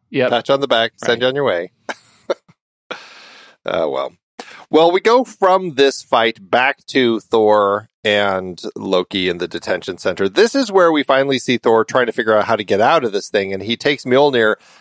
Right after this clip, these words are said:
Speaker 2: smashes it into the glass, putting a nice big crack in it. And, uh, you know, as we kind of already alluded to, it, it shifts things a little bit. It seems like this actually may not be the best thing to do. But I, I do wonder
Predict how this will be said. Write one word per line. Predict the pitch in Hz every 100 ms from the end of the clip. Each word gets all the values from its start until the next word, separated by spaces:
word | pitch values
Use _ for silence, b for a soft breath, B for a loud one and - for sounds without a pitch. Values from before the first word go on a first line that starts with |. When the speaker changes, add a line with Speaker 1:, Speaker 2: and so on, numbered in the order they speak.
| -
Speaker 2:
smashes | - 127 139 156 156 143 131
it | 123
into | 110 113
the | 104
glass, | 98 90 80 -
putting | - 123
a | 104
nice | 104 104
big | - 98 82
crack | - 123 127 -
in | 107 85
it. | 82 - _ B B B -
And, | 135 156 160 175 165 -
uh, | 175 170 170 165 156
you | 180
know, | 151
as | 156 139
we | 151
kind | 160 165
of | 147
already | 147 139 123
alluded | 110 135 185 127
to, | - 117 98 95 101
it, | 120 110 -
it | 117
shifts | - - 196 - -
things | 135 107 95
a |
little | 92 87 82
bit. | 80
It | 87
seems | 131 113
like | 117 104
this | 110 -
actually | 131 - 147
may | 156 175 180
not | 143 -
be | 110
the | 95
best | 95 92 - - _ b b _
thing | 110 95
to | 92
do. | 80 95 82
But | 107 117
I, | 113 113 127
I |
do | 123 247
wonder | 277 214 262 135 98